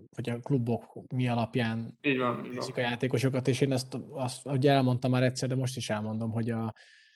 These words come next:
Speaker 1: nem, nem kötelező mindig akadémiára menni, tehát nem, nem, ö, nem, nem az lesz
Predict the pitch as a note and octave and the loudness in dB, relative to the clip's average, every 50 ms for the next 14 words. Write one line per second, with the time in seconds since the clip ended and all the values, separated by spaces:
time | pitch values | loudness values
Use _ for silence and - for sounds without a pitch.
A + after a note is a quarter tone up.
0 | _ _ - C#3 C#3 C#3+ C#3+ C#3+ D3 D3+ D#3 D3 C3 - - - D3 C3+ C3 - | _ _ 2 4 4 6 6 6 6 6 6 4 2 0 0 2 2 2 4 2
1 | C3 A#2+ A#2 A2+ G#2+ B2 A#2 A2+ A2+ A2 A2 A2 A2 G#2+ - A2+ G#2+ A2 G#2 G#2+ | 0 0 0 0 0 -2 -2 -2 -2 -2 -2 -2 -2 -2 -2 -2 -2 -2 -2 -2
2 | A2 G#2 G#2 G#2 G#2+ G#2 G#2 G#2+ A2 A2 - A2+ G#2+ - A#2+ A#2 A#2+ A#2+ A2+ A#2 | -2 -2 -2 -2 -2 -4 -4 -4 -4 -4 -4 -6 -4 -4 -2 -2 -2 -2 -2 -4
3 | A#2 A#2 A#2+ A#2+ A#2 A2+ A2 A2 G#2+ G#2+ G#2+ G#2 - - - - - - - _ | -4 -4 -2 -2 -2 -2 -2 0 0 0 -2 -4 -6 -10 -16 -20 -20 -20 -20 _
4 | _ _ _ _ _ _ _ _ _ _ _ _ _ - B2+ C3 C3 C3 C3 C#3 | _ _ _ _ _ _ _ _ _ _ _ _ _ -2 0 2 2 2 2 4
5 | C#3 C#3+ C3+ C3 A#2+ - - C3+ B2+ B2 - - - - | 4 6 6 4 4 2 2 4 4 4 2 -2 -6 -8